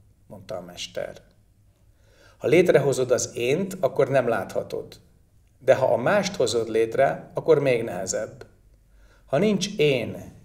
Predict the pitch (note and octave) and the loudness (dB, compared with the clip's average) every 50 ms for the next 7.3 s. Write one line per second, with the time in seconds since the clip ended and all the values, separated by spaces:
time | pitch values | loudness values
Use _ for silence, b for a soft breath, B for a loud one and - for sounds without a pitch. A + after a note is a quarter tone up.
0 | - - A#2 - - - F3+ E3+ D#3 D3+ - - C3+ C#3 B2+ A#2 - - - - | -14 -12 -10 -10 -8 -6 -4 -4 -4 -6 -8 -4 -2 -2 -2 -2 -4 -6 -8 -8
1 | - - - - - - - _ _ _ _ - _ _ - C#3 - F3+ E3 E3+ | -8 -8 -10 -14 -20 -20 -20 _ _ _ _ -20 _ _ -10 -2 2 2 2 2
2 | - F#3+ F3 D3 C3+ - - - - - - - - - - - - _ _ _ | 0 0 0 2 0 0 -2 -4 -4 -6 -6 -8 -12 -16 -20 -20 -20 _ _ _
3 | _ _ _ _ _ _ _ _ _ _ _ _ _ _ _ _ - _ _ _ | _ _ _ _ _ _ _ _ _ _ _ _ _ _ _ _ -20 _ _ _
4 | _ _ _ _ _ _ _ _ _ _ _ _ _ _ _ - A2 - D3 C#3+ | _ _ _ _ _ _ _ _ _ _ _ _ _ _ _ -14 0 2 2 2
5 | C#3 A#2 - - B2 A#2 A#2+ - A#2+ A#2+ A2+ A#2 A2 A2 G#2+ A2 A2 G#2+ G#2 G#2+ | 2 0 -2 -2 -2 -2 -2 -2 -2 -2 -2 -2 -4 -6 -6 -6 -6 -4 -4 -4
6 | G#2+ G#2+ - - - - - - - - G2+ G#2 - - - - - - - - | -4 -6 -8 -6 -6 -8 -8 -6 -8 -8 -8 -8 -8 -10 -12 -12 -12 -14 -18 -18
7 | - - - - - - | -20 -20 -20 -20 -20 -20